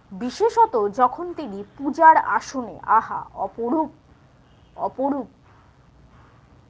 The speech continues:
এই উদ্ধৃতিটুকু করা হলো ভগিনী নিবেদিতার একটি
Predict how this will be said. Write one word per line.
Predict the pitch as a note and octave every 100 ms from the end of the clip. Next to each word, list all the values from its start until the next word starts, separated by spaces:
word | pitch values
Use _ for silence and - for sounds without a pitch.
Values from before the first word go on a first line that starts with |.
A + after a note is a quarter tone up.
| - - -
এই | D#4 -
উদ্ধৃতিটুকু | C#4 C4+ A#3+ G#4 G4+ G#4
করা | G#4 D#4 C#4+
হলো | D4 D4 A#3+
ভগিনী | G#3+ A#3 A#3+ D4+ D#4
নিবেদিতার | B3+ A#3+ C#4 D4+ B3+ G#3
একটি | A3 -